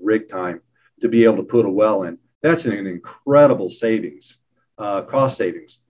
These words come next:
And, you know, going back to E S G, has tremendous benefits from the E S G perspective as well, because you don't have near the air admi-, admissions, uh, emissions. You don't have the noise. You don't have the water trucks running back and forth, um, smaller mud pits.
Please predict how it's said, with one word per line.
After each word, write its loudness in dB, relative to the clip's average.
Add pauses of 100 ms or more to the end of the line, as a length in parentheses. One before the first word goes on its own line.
(240)
And, 0
you 6
know, 4
going 6
back 2
to -10
E 2
S -4
G, -6 (240)
has 2
tremendous 2
benefits 0
from -4
the -2
E 2
S -2
G -2
perspective -4
as -6
well, 0
because -4 (280)
you -2
don't 2
have 2
near 4
the 0
air 4
admi-, -6
admissions, -10 (320)
uh, -4
emissions. -8
You -6
don't 0
have 2
the -4
noise. 0 (260)
You -6
don't 2
have 0
the -2
water 4
trucks -6
running -4
back -4
and -14
forth, -4 (100)
um, -10
smaller 4
mud -2
pits. -8